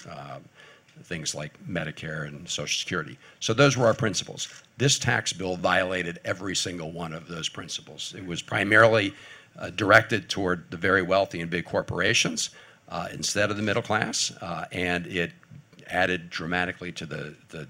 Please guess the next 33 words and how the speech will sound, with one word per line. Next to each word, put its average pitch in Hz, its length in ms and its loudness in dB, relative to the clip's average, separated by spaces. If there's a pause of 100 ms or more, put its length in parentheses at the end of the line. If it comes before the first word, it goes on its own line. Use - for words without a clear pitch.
debt. 82 280 -6
So 87 340 -2 (560)
when 107 240 2
Democrats 135 560 8
go 123 160 2
back 104 360 4
and 90 100 -6
take 101 180 -4
another 90 240 0
look 95 260 -2
at 139 100 -6
this, - 360 0 (960)
their 113 240 6
tax - 640 0 (640)
reform, 120 640 -2 (120)
um, 90 540 -4 (100)
will 92 200 -2
abide 87 380 0
by 85 140 0
those 82 240 -4
principles 78 640 -6
that 76 100 -8
I 78 80 -8
just 78 420 -8
laid 82 280 -10
out, 76 280 -8
rather 78 360 -10
than, 73 280 -12
uh, 73 280 -12 (300)
violate 76 460 -6
all - 140 -10
those - 140 -12
principles. - 380 -16